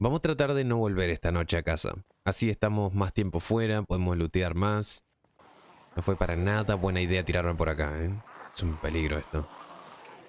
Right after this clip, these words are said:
Voy a tratar de correr un poquito. El problema es que lo voy a dejar todo en esta carretera ahora acá. Mm.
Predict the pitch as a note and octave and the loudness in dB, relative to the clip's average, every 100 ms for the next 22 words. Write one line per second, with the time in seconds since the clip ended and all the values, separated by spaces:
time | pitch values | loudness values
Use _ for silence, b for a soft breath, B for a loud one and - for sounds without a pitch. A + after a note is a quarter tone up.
0 | - - - - - - - - - F2 | -20 -20 -20 -18 -18 -18 -18 -16 -4 -2
1 | E2+ E2 D#2+ D2+ D2+ D2+ D2 D#2+ D#2+ D#2 | 0 0 -2 -4 -4 -4 -4 -6 -6 -8
2 | - - - _ _ _ F2 G2+ A2+ A2 | -12 -20 -20 _ _ _ -2 0 0 0
3 | F#2+ G2+ G2+ F2+ G2+ F#2+ G#2 G#2+ F#2+ - | 2 2 0 0 -2 0 2 2 2 0
4 | F2 D#2+ D#2 E2+ D#2+ D2+ D2+ D#2 D#2+ D#2+ | 0 0 0 0 0 0 0 0 -2 -4
5 | _ _ _ _ _ _ _ _ _ _ | _ _ _ _ _ _ _ _ _ _
6 | _ _ _ _ _ _ _ _ _ _ | _ _ _ _ _ _ _ _ _ _
7 | _ _ - | _ _ -12